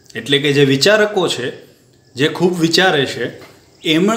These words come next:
એ જ આ કામ કરી શકે bias વગરની આઇડિયોલોજી. કે એની ટીકા પણ થઈ છે. બાકી particular ideology છે એમાં ક્યાંક ને ક્યાંક તો bias આવવાનું જ છે, તમે કોઈ એક બાજુ જવાના જ છો અને એને કારણે સમાજની હકીકતોથી આપણે દૂર રહીશું.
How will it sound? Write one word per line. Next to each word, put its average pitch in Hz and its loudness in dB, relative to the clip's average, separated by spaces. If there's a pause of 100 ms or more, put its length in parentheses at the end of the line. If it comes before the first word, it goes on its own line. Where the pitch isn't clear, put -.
(160)
એ 202 6
જ 202 0
આ 156 0
કામ 147 -2
કરી 135 0
શકે 139 -4
bias 156 0
વગરની 147 0
આઇડિયોલોજી. 113 -6 (1040)
કે 117 -2
એની 139 2
ટીકા 202 2
પણ 226 0
થઈ 160 0
છે. 139 -4 (220)
બાકી 120 0
particular 185 4
ideology 165 2
છે 160 2
એમાં 156 0
ક્યાંક 135 -4
ને 185 2
ક્યાંક 156 -2
તો 165 -2
bias 135 2
આવવાનું 165 0
જ - -6
છે, 143 0
તમે 143 0
કોઈ 151 -2
એક 151 0
બાજુ 143 0
જવાના 165 2
જ - -8
છો - -8 (260)
અને 131 0
એને 156 2
કારણે 139 -2 (220)
સમાજની 160 0
હકીકતોથી 143 0
આપણે 165 0
દૂર 147 0
રહીશું. 117 -2